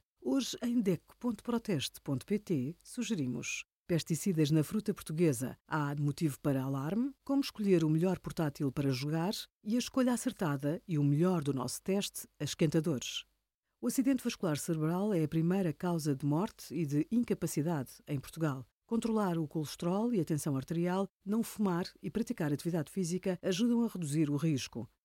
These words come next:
As manifestações de um A V C vão depender da zona do cérebro lesada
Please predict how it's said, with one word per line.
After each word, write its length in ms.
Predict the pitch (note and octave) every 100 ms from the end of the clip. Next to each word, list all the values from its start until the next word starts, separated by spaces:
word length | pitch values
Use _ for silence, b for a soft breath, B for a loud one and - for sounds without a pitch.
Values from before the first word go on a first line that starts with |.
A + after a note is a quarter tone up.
| _
As 100 | D#3
manifestações 680 | D3+ E3+ D#3+ E3 - E3+ D3+
de 140 | C#3+
um 100 | C#3+
A 60 | D3+
V 160 | D3
C 440 | E3 - F#3 A3+ -
vão 260 | D3 D3+ C#3+
depender 540 | - F#3+ F3 F#3+ G#3+
da 140 | D#3
zona 260 | C#3 F#3+ E3
do 80 | D3+
cérebro 460 | - F3+ D#3+ D3+
lesada 520 | F3+ F3+ E3 D#3 D3+